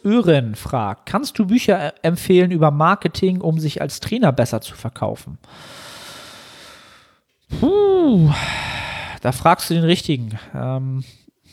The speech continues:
ich bin sehr, sehr schlecht da drin, mich als Trainer zu verkaufen. Ich bin allgemein immer noch ein schlechter Verkäufer, auch wenn ich, äh, mich da in den letzten ein, zwei Jahren schon versucht habe, ähm, fortzubilden, besser zu werden da drin.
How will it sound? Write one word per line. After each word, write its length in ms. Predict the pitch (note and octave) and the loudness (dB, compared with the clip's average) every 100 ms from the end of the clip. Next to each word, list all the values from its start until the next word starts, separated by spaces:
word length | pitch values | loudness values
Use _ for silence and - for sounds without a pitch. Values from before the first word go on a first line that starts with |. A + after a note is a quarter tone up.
| _ _ _ _ _ | _ _ _ _ _
ich 180 | C#3 - | -12 -2
bin 220 | D3 C#3+ | -2 0
sehr, 240 | C3+ D#3+ | 4 4
sehr 100 | D#3+ | 4
schlecht 320 | D3 D#3 E3+ C3+ | 4 2 2 2
da 60 | |
drin, 260 | B2+ A#2+ A#2+ | 0 -2 -2
mich 180 | A#2+ - | -6 -8
als 140 | - | -12
Trainer 300 | - D3+ C3+ | 2 4 4
zu 120 | - | 0
verkaufen. 560 | - A#2 - A2 - C#3 - - - - - _ | -6 -4 -2 -2 -2 -6 -8 -20 -20 -20 -20 _
Ich 80 | - | -14
bin 140 | C#3+ | -12
allgemein 640 | - C3+ C3 A#2 A2 A2+ - | -2 0 0 0 -2 -6 -4
immer 260 | C#3+ C3+ | 0 2
noch 200 | A#2 G#2+ | 2 -2
ein 80 | A2 | -6
schlechter 400 | - C3 B2 - | -2 0 0 0
Verkäufer, 560 | - - B2+ C3 - G#2 | -4 -2 2 2 4 4
auch 180 | A#2 - | 4 4
wenn 140 | B2 | 0
ich, 240 | B2+ - | 0 -4
äh, 240 | C3 B2 B2+ | -4 -2 -2
mich 180 | C3+ - | -2 0
da 80 | |
in 60 | C3 | 2
den 100 | C3 | 4
letzten 260 | C3+ - - | 2 0 -2
ein, 200 | C#3 C#3+ | 0 0
zwei 240 | - C3 | 2 2
Jahren 240 | C3+ C3 | 4 2
schon 200 | - C#3 | 0 -4
versucht 360 | - C#3 C#3+ - | 0 0 2 2
habe, 260 | B2 B2+ B2+ - - - - - | 4 4 2 -4 -14 -16 -18 -12
ähm, 280 | - C3 C3 - _ _ _ _ - | -4 -2 -2 -6 _ _ _ _ -18
fortzubilden, 960 | - - D3+ F3 - D3 D#3+ D#3 D#3 | -4 4 4 4 0 4 6 6 4
besser 320 | C#3+ D3+ D3 C#3 | 2 2 0 -2
zu 200 | D#3 D3 | -2 2
werden 300 | C#3 C#3 C3+ | 2 0 -4
da 100 | C3+ | -6
drin. 360 | C#3 E3 E3+ | -2 -2 -2